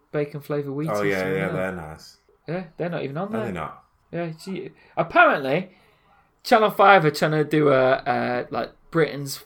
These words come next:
Speaker 1: most favourite bathroom cleaner and
Speaker 2: Get
Speaker 1: things like that.
Speaker 2: lost. No, they're not.
Speaker 1: Yeah,
Speaker 2: Oh
Speaker 1: they are,
Speaker 2: my
Speaker 1: mate.
Speaker 2: God.
Speaker 1: Yeah.
Speaker 2: It's over.
Speaker 1: Two,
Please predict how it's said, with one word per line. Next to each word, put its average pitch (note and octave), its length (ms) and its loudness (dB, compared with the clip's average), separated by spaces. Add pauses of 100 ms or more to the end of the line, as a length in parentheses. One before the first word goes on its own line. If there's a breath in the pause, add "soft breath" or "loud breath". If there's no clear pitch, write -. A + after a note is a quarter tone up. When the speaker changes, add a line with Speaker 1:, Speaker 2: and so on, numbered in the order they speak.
Speaker 1:
most C#3+ 300 -2
favourite C#3 640 -2
bathroom D3+ 440 -4
cleaner C3 420 -6
and C3 100 -14
Speaker 2:
Get - 220 2
Speaker 1:
things - 80 -6
like F#2 140 2
that. C#3 60 -4
Speaker 2:
lost. - 300 -8 (140)
No, B2+ 180 0
they're F#2+ 120 -2
not. D#2+ 260 -4 (1040 soft breath)
Speaker 1:
Yeah, D#3 260 2
Speaker 2:
Oh B2 200 6
Speaker 1:
they - 60 4
are, F2+ 180 4
Speaker 2:
my - 60 -4
Speaker 1:
mate. C3 40 -8
Speaker 2:
God. F2+ 280 -2
Speaker 1:
Yeah. C3+ 260 -2
Speaker 2:
It's A#2 200 -12
over. A2 460 2 (460)
Speaker 1:
Two, - 220 -2